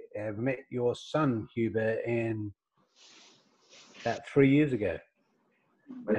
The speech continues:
Speaker 1: Um,
Speaker 2: you.
Speaker 1: had a fantastic meal at the winery. And obviously in the past, with every single Bordeaux region I visited, there's been issues in the past with, um, Brettanomyces. And can you address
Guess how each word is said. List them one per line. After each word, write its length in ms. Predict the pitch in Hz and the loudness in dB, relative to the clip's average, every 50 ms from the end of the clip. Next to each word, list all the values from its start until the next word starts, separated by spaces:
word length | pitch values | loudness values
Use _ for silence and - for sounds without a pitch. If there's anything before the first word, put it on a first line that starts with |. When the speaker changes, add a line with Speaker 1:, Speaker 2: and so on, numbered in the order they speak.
| 110 110 | 4 4
Speaker 1:
Um, 100 | 131 - | 4 4
Speaker 2:
you. 40 | 104 | 4
Speaker 1:
had 140 | 104 120 113 | 6 4 4
a 80 | - | 4
fantastic 600 | - - 131 127 123 - - 127 - - 143 120 117 | 4 6 6 6 6 6 4 4 4 2 0 0 2
meal 180 | 123 123 120 120 | 2 2 2 2
at 60 | 113 | 2
the 80 | 113 110 | 0 2
winery. 560 | 110 120 123 131 139 147 170 196 196 170 151 - - _ _ _ _ _ _ _ - - - _ _ _ _ _ _ _ - - _ _ _ _ _ - | 2 4 4 6 6 8 8 6 6 2 -2 -8 -18 _ _ _ _ _ _ _ -20 -20 -20 _ _ _ _ _ _ _ -20 -20 _ _ _ _ _ -4
And 640 | 123 123 123 120 120 117 117 113 110 107 104 - - - _ _ _ _ _ _ _ _ _ _ _ _ _ _ _ - | 0 2 4 6 6 4 4 4 2 0 -2 -6 -10 -14 _ _ _ _ _ _ _ _ _ _ _ _ _ _ _ 4
obviously 340 | - 147 151 147 139 - 151 | 6 6 6 6 8 8 8
in 60 | 139 | 10
the 60 | 131 123 - - 131 | 8 6 6 4 6
past, 300 | 123 127 143 147 - - | 6 6 6 4 4 4
with 160 | 143 131 110 104 - - | 4 4 4 4 2 2
every 260 | - 127 131 123 147 | 4 4 6 6 4
single 320 | 139 - - - 147 135 131 | 2 4 6 6 8 8 6
Bordeaux 560 | 117 110 127 127 123 123 120 117 117 113 113 - - - - _ _ _ _ _ - - - | 6 8 8 8 10 10 8 8 6 6 2 -2 -8 -20 -20 _ _ _ _ _ -20 -14 -6
region 600 | 120 127 127 120 117 104 120 120 120 117 113 113 - | -2 0 0 0 0 0 -2 -2 -2 -2 -4 -4 -4
I 140 | 113 113 113 | -4 -4 -2
visited, 440 | 98 90 123 110 98 - - 120 98 | 0 0 0 0 0 -2 -2 -2 0
there's 180 | 117 117 110 - | 0 0 0 0
been 240 | - - 120 117 120 | 0 0 0 0 0
issues 440 | - 117 107 - - 113 107 98 - | -2 -6 -4 -2 -2 -2 -2 -2 -4
in 100 | 120 113 | -4 -4
the 60 | 107 98 | -4 -4
past 280 | - 117 117 113 110 - - | -4 -4 -4 -4 -4 -4 -6
with, 140 | 113 95 98 - - - | -6 -6 -8 -10 -6 -4
um, 460 | 113 110 107 107 104 104 104 107 110 _ _ - | -2 -2 -2 -2 -4 -6 -8 -10 -10 _ _ -8
Brettanomyces. 560 | 110 110 107 117 117 127 127 - 202 180 - - - - | -6 -4 -2 -2 -2 -2 0 0 0 0 -2 -6 -14 -10
And 240 | - 110 107 107 104 - | -6 -6 -6 -6 -8 -6
can 200 | - 120 117 117 | -4 -2 0 2
you 200 | 117 117 113 110 | 2 2 2 2
address 520 | 107 - - - - 123 127 117 - - | 0 -2 -6 -6 -2 0 0 0 0 -4